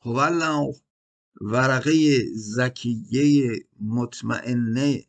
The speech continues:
امت الله زجیع را تکبیر عبده ابها ابلاغ فرمایید و ورقه لطیفه مهرنگیز را والبهاء علیها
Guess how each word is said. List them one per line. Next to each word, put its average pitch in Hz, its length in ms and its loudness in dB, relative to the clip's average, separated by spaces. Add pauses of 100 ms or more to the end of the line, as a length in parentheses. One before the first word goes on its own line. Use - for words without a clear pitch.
(140)
امت 113 400 -4
الله 131 540 -2 (100)
زجیع 127 840 -2
را 139 360 -2 (720)
تکبیر 135 560 2
عبده 117 600 -2
ابها 110 520 -2
ابلاغ 123 720 0
فرمایید - 800 -14 (760)
و 113 240 -2
ورقه 147 920 2 (220)
لطیفه 135 880 -2 (100)
مهرنگیز 127 1120 -2
را 117 380 -4 (500)
والبهاء 131 840 0 (180)
علیها 135 720 -2